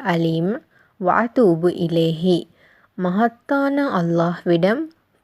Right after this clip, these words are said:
பாவ மன்னிப்பு கோருகிறேன்,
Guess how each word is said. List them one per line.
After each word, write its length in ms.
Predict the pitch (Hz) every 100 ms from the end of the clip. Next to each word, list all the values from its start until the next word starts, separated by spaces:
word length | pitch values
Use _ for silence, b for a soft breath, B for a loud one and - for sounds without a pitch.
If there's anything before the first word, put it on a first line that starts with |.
| -
பாவ 400 | 185 180 214 277
மன்னிப்பு 680 | 254 180 170 160 - 202 220 - -
கோருகிறேன், 840 | 190 175 170 180 175 165 180 165